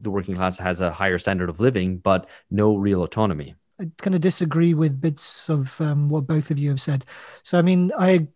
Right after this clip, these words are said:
Speaker 2: I, I think Alex is right in saying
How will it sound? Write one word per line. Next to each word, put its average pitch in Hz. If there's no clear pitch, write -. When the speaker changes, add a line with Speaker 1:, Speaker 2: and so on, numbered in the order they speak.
Speaker 2:
I, 185
I 185
think 220
Alex 185
is 139
right 208
in 175
saying 180